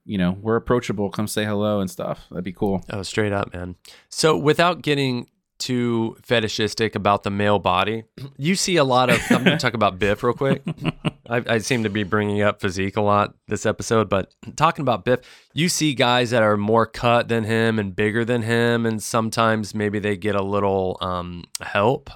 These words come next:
Speaker 2: uh, chemical, uh,
Speaker 3: <laughs>
Speaker 2: enhancement, I don't know, or maybe their workout regimens are different, whatever. Biff looks like he is solid as Gibraltar, man. He, he, I mean, he looks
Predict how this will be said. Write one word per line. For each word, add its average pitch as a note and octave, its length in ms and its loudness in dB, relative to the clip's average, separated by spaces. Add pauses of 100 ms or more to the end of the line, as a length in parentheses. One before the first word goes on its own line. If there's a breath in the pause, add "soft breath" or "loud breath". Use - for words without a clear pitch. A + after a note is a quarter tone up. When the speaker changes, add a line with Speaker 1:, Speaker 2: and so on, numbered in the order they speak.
Speaker 2:
uh, F#2+ 300 -4
chemical, G2 720 -4 (100)
uh, F#2+ 460 0
Speaker 3:
<laughs> - 40 -10
Speaker 2:
enhancement, A#2 580 -2
I F#2 60 -2
don't F2+ 120 -4
know, A2+ 300 -2 (320 soft breath)
or - 80 -6
maybe G2+ 160 0
their F#2+ 100 -2
workout G2+ 380 0
regimens F#2 420 -4
are - 40 -12
different, F2 280 -8
whatever. F#2 440 -6 (720 soft breath)
Biff E3 500 2 (1080)
looks A2 380 -2
like G2 440 -2 (520)
he G2+ 480 -10
is F2 600 -10
solid F#2 760 -2 (560)
as F2 560 -6 (560)
Gibraltar, E2 580 -10
man. - 320 -16 (580)
He, A#2+ 200 -2
he, C3+ 200 -6
I A#2 60 -2
mean, C3+ 180 2
he C#3+ 120 0
looks C#3+ 460 0